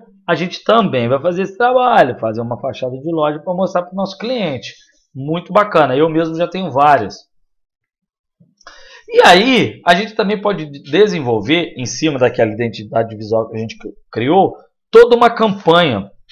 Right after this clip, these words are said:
Nesse caso, é uma campanha que a gente pega um, um outdoor, revistas. Isso aqui me parece um, um folder. Então, assim, a, é, uma campanha é quando você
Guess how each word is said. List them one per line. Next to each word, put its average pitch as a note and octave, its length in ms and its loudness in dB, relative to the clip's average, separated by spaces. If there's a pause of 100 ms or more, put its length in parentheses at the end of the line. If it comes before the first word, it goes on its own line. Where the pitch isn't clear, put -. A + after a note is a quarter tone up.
(640)
Nesse F3 340 -2
caso, F#3 300 4
é D#3 40 4
uma D#3+ 180 2
campanha D#3 380 0
que C#3 80 -6
a - 20 -4
gente C#3 240 -8
pega C3+ 320 0
um, B2+ 60 -2
um B2 720 -10 (120)
outdoor, A#2 760 0 (600)
revistas. C3+ 960 0 (200)
Isso - 140 -4
aqui G3 180 -2
me G3+ 120 -4
parece F#3 320 0
um, C3 320 -8
um - 20 -8 (140)
folder. D3 480 0 (1120)
Então, A3 220 0
assim, - 420 -4
a, C#3+ 180 -8
é, D3+ 140 -6 (180)
uma F3 220 -2
campanha E3 640 0
é D3 80 -6
quando F3+ 280 -4
você F#3 440 0